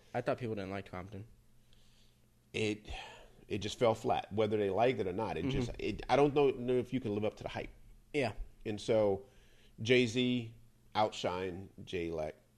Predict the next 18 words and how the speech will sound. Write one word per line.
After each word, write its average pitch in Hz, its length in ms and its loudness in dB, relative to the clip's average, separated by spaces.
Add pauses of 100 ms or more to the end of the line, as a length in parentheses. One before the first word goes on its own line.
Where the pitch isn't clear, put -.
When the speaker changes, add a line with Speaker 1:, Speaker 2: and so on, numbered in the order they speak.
(600)
Speaker 2:
on 78 160 -8
this 78 160 -10
album. 69 340 -6 (300)
Speaker 1:
Yeah. 110 240 -2
Speaker 2:
Hands 101 280 0
down, 80 440 -6 (180)
just - 420 -8 (840)
literally 98 440 0
outshined 65 500 -8
him. 62 100 -12 (640)
I 101 120 0
think 110 220 0
he 107 140 -6
killed 101 360 2
the 80 60 2
album 82 360 -2
with 85 180 -6
the 78 140 -4